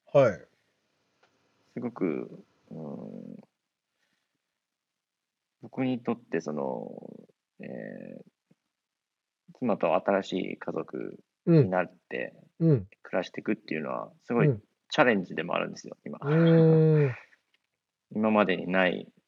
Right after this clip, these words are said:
Speaker 2: 作業っていうか、
Speaker 1: うんうんうんうん。
Speaker 2: あの、作業って言ったら、まあ、ちょっとドライすぎるけど、
Speaker 1: うんうん。
Speaker 2: あの、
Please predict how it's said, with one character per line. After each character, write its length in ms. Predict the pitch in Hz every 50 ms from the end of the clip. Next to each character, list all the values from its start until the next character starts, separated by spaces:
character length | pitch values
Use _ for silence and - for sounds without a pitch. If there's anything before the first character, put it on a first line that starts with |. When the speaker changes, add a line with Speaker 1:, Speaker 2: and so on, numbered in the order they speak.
| _ _
Speaker 2:
作 180 | _ 87 87
業 260 | 85 78 64 52 - - _
っ 40 | _ _ _ _ _ _ _
て 100 | - -
い 60 | 62 -
う 40 |
か、 260 | - - - 53 - -
Speaker 1:
う 60 | 165 170
ん 20 |
う 40 | 175
ん 40 | 170
う 60 | 156
ん 200 | 156 156 147 143
う 40 | 139
ん。 40 | 139
Speaker 2:
あ 40 | 135
の、 320 | 127 123 123 117 110 95 - _ _ _ _ _ _
作 140 | - 123 117
業 120 | 104 87
っ 60 | 80 -
て 60 | - -
言 80 | - -
っ 40 | - -
た 80 | - 64
ら、 120 | 58 60
ま 140 | 60 55 52
あ、 100 | 55 -
ち 80 | - -
ょ 20 | -
っ 20 | _ -
と 120 | - - - - - _ _ -
ド 80 | 117
ラ 160 | 104 104 101
イ 60 | 98 -
す 120 | - 101
ぎ 80 | 95 98
る 140 | - -
け 100 | - -
ど、 380 | 76 78 73 71 65 - - -
Speaker 1:
う 80 | 170 160
ん 40 | 160
う 280 | 160 151 147 147 143
ん。 220 | 131 117 107 92 -
Speaker 2:
あ 300 | - - - - 107 101
の、 360 | 95 92 92 90 - - -